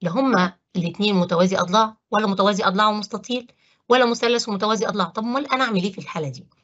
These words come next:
في الحالة دي أنا هقسم الشكل اللي هو طالب إن أنا أثبت إن هم متساويين في المساحة لشكلين، ممكن أقسمه مثلًا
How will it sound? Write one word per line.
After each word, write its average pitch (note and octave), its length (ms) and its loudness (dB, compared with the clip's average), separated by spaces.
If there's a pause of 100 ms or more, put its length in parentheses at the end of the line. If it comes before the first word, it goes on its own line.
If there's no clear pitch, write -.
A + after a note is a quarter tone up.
(480)
في A#3 80 -8
الحالة E4+ 260 0
دي C#4+ 260 -2 (100)
أنا F#3 200 0
هقسم F4 340 -4
الشكل C#4 320 -6
اللي G#3 100 -4
هو A3+ 120 0
طالب A3+ 260 -2
إن F#3+ 120 0
أنا G3+ 120 -2
أثبت E3 240 -8
إن D#3+ 80 -10
هم F3+ 220 0
متساويين G#3 420 -2
في A3+ 80 -8
المساحة G#3+ 580 0 (220)
لشكلين، A3 540 0 (220)
ممكن A#3+ 280 2
أقسمه G#3+ 380 4
مثلًا C4+ 460 2